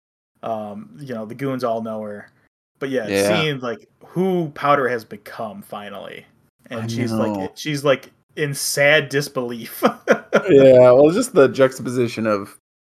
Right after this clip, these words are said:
Speaker 2: where Powder was at the end of Act One, like that pathetic puddle of emotions on Silco, you know, and then now
Speaker 1: Yeah.
Speaker 2: she's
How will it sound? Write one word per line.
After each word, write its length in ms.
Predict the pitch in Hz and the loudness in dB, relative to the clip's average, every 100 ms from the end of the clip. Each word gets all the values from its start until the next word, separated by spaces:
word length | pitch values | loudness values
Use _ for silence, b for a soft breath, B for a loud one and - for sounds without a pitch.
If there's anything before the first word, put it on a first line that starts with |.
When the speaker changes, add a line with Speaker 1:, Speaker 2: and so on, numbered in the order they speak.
| _ _ _ | _ _ _
Speaker 2:
where 140 | 165 170 | 2 4
Powder 360 | 175 165 147 | 4 6 6
was 240 | 135 131 127 | 6 6 2
at 80 | |
the 120 | 117 113 | -4 -2
end 100 | 110 | 0
of 100 | 104 | 0
Act 220 | 101 107 | -2 -4
One, 540 | 107 110 104 101 95 | -8 -8 -6 -8 -8
like 220 | 107 113 | -8 -6
that 320 | 107 95 - - | -2 -2 -4 -12
pathetic 680 | 123 - 120 113 107 _ - | -14 -2 0 2 -2 _ -10
puddle 460 | - 110 107 98 | 0 0 2 -2
of 100 | 101 | -2
emotions 600 | 104 107 107 110 101 87 92 | -2 -2 -2 -2 -8 -8 -8
on 180 | 95 | -8
Silco, 640 | 110 113 104 104 104 92 101 | -6 0 0 2 2 2 2
you 80 | 110 | 2
know, 240 | 110 113 | 4 4
and 100 | 110 | 2
then 200 | 104 98 | -2 -2
now 200 | 113 110 | 2 6
Speaker 1:
Yeah. 200 | 127 113 | 4 2
Speaker 2:
she's 80 | 98 | -4